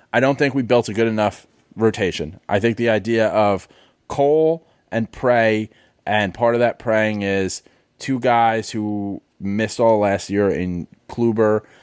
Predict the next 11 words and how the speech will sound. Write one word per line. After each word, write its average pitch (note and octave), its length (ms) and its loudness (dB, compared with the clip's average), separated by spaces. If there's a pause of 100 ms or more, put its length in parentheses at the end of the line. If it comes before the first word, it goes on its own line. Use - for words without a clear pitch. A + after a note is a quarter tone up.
(200)
and F2+ 360 -2
Taillon, C3 720 2 (420)
and F#2 580 0 (120)
Germán, B2+ 960 -2 (280)
who A2+ 460 -2
missed A2 380 -4
all G#2+ 220 2
of G2 80 -4
last G#2+ 400 -2
year G2+ 480 0
and F#2 520 -2